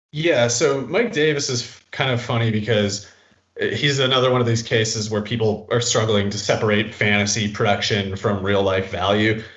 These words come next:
because he wasn't good last year. He got a lot of catches and he got a lot of usage, which was good for fantasy, and he was, he was a boon to pretty much everybody that, that had, had him last year. But he wasn't good.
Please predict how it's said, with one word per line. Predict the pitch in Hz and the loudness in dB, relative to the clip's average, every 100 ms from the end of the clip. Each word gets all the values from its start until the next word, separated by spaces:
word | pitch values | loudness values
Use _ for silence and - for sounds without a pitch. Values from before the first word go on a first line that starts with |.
| - - | -14 -4
because | 135 | 0
he | 160 | 2
wasn't | 156 233 277 110 - | 2 2 2 0 -2
good | 110 151 90 | 0 0 -2
last | 92 - - - | -4 -4 -6 -8
year. | - - - _ | -10 -14 -16 _
He | - | -2
got | 151 175 | 2 4
a | 156 | 6
lot | 151 113 | 6 2
of | |
catches | - 143 147 123 113 | 2 0 0 -2 -2
and | 107 | 0
he | |
got | 113 113 | 2 2
a | |
lot | 104 104 | 2 0
of | 95 | 0
usage, | 104 120 110 101 98 | 0 0 0 -2 -2
which | 98 | -4
was | 101 | -2
good | 104 127 | 0 0
for | 110 98 | -2 -4
fantasy, | 120 135 123 113 98 98 - _ 107 | 0 2 2 0 -4 -6 -10 _ -2
and | |
he | 107 | 0
was, | 98 104 - | -2 -4 -4
he | 123 | 0
was | 117 | 2
a | 110 | 2
boon | 117 131 131 120 | 2 2 2 2
to | 117 | 0
pretty | 117 120 | 0 0
much | 107 110 | 2 2
everybody | 110 107 104 | 2 2 0
that, | 104 - - 117 | -2 -8 -4 0
that | 101 | 0
had, | 95 - | -2 -6
had | - 156 151 | -2 2 2
him | 113 | 2
last | 107 104 - | 2 0 0
year. | 107 101 - - - _ _ | 0 0 -2 -12 -20 _ _
But | 135 151 | -2 0
he | 156 | 2
wasn't | 175 254 214 - - 123 | 0 2 0 0 -10 -4
good. | 151 156 - | 0 0 -2